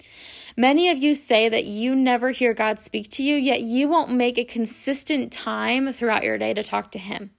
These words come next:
Many of you won't want to be, many of you want to be a blessing to the world and you want to make a difference, but you haven't even accepted the one who makes you different into your heart.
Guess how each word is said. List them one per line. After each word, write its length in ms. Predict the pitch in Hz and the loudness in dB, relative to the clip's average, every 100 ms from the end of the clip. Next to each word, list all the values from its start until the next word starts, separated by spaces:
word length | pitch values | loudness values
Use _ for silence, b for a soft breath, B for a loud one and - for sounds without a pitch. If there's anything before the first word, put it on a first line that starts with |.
| B B B B | B B B B
Many 300 | 240 311 381 | 2 4 4
of 80 | 294 | 4
you 160 | 320 | 4
won't 400 | 254 254 294 - 233 | 4 4 2 0 0
want 320 | 247 320 320 | 2 2 2
to 100 | 339 | 0
be, 360 | 262 277 262 B B B 262 | 0 0 -2 B B B 2
many 180 | 302 | 4
of 80 | 349 | 4
you 140 | 339 285 | 4 4
want 280 | 240 262 - | 2 0 -2
to 80 | |
be 120 | 247 254 | 0 2
a 60 | |
blessing 420 | 214 220 220 254 | 2 0 2 -2
to 140 | 247 220 | 0 0
the 80 | 208 | 0
world 520 | 208 208 220 254 285 | 2 2 4 2 2
and 200 | 254 233 | 2 0
you 80 | 220 | 0
want 220 | 214 226 | 0 0
to 40 | |
make 180 | 247 247 | 0 -2
a 60 | 202 | -2
difference, 520 | 233 - 247 240 233 | -4 -2 -4 -4 -4
but 160 | 254 | -2
you 180 | 233 285 | 0 0
haven't 340 | 302 320 349 339 | 0 0 0 0
even 160 | 320 | 0
accepted 640 | 294 - - 226 240 240 | -2 -2 0 0 0 0
the 80 | 240 | 0
one 260 | 214 220 233 | 0 0 0
who 160 | 247 | 2
makes 400 | 226 220 226 - | 2 0 -2 -6
you 420 | 185 190 277 302 277 | -8 2 4 4 4
different 520 | 320 320 202 196 - | 0 2 0 0 -2
into 180 | 220 208 | -4 -2
your 180 | 208 | -2
heart. 300 | 196 180 - | -2 -4 -6